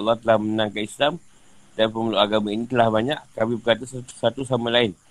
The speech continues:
secara sembunyi-sembunyi, "Harta benda kita telah habis." Allah telah menangkan Islam, maka sekarang lebih baik kita tinggal di rumah untuk menguruskan harta benda kita supaya boleh berkembang menjadi banyak lagi. Allah pun menurunkan ayat yang membantah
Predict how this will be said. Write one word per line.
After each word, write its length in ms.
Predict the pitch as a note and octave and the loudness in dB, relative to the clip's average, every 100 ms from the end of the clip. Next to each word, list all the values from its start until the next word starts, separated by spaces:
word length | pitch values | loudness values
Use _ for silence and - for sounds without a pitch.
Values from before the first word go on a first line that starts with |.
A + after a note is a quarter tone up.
| _ _ - - - | _ _ -20 -20 -6
secara 200 | G#2 A#2+ | 0 0
sembunyi-sembunyi, 680 | A#2+ A#2+ A#2 A2 A#2 A2+ F#2+ - | 0 -4 -4 -2 0 0 -2 -4
"Harta 200 | F2+ F#2 A#2 | -4 -2 -2
benda 200 | A#2+ A2+ | 0 0
kita 200 | A#2+ B2 - | -2 -6 -4
telah 160 | C3+ C3 | 4 4
habis." 320 | C3+ C3 G#2+ - - - - - - - - - | 4 2 0 -2 -20 -20 -20 -20 -20 -20 -20 -6
Allah 280 | - A2+ C3+ | 2 6 6
telah 160 | C3 C3+ | 6 4
menangkan 400 | B2+ B2 A#2+ A2+ | 4 0 -2 -4
Islam, 400 | A2+ - E3 C#3 | -4 0 0 0
maka 160 | A#2+ | -4
sekarang 320 | B2+ - C#3 B2+ | -6 -6 -4 -4
lebih 80 | |
baik 240 | B2+ C3 B2 | -2 -4 -4
kita 100 | B2 | -8
tinggal 220 | A#2 B2 A#2 | -2 2 2
di 80 | A2+ | 2
rumah 280 | A#2 A2+ - _ - - - - - | 2 2 -2 _ -20 -20 -20 -20 -10
untuk 240 | G2+ B2 G2+ | -2 -2 0
menguruskan 480 | A2 A#2 - B2 | 2 2 6 6
harta 140 | A#2+ A#2 | 6 2
benda 240 | A2 A2+ | -2 -2
kita 300 | A2+ A2+ D#3 D#3 | -2 -4 -6 -8
supaya 320 | - B2 B2+ | -2 0 2
boleh 240 | A#2 A#2+ | 0 0
berkembang 480 | A2 G#2 A2 B2+ C3+ | -2 -4 -4 0 0
menjadi 220 | A#2 A2+ | -2 -8
banyak 300 | F#2+ G#2+ A2 F2+ | -2 0 0 -4
lagi. 240 | F2 E2 _ _ _ _ _ _ _ - - - | -6 -12 _ _ _ _ _ _ _ -20 -12 2
Allah 180 | G2+ G#2+ | 4 4
pun 160 | C3+ B2+ | 0 -2
menurunkan 260 | A#2+ G#2+ G2+ | -2 -2 0
ayat 160 | A#2+ | 0
yang 160 | G2+ A2+ | 0 -2
membantah 480 | A2+ A2 A#2+ A#2+ | 2 2 4 2